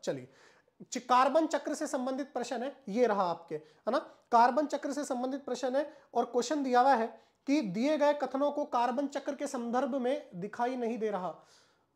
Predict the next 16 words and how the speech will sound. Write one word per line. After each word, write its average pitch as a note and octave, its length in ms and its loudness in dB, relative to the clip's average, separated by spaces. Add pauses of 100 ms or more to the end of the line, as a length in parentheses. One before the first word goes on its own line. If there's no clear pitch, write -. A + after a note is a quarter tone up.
(1300)
अभी G3 180 -4
दे G3+ 120 -2
रहा G3+ 120 0
होगा, E3 300 -4 (4000)
ठीक, - 260 -6 (180)
अब A3 120 0
दे G#3 100 2
रखा F#3+ 180 -2
होगा, C#3 240 -8 (520)
ठीक A#3+ 160 -6
है, D4+ 60 -2
अभी B3 200 -6
दिखाई B3+ 200 -2
दे C4+ 100 -2
रहा C4+ 100 2
है, D#4 80 -2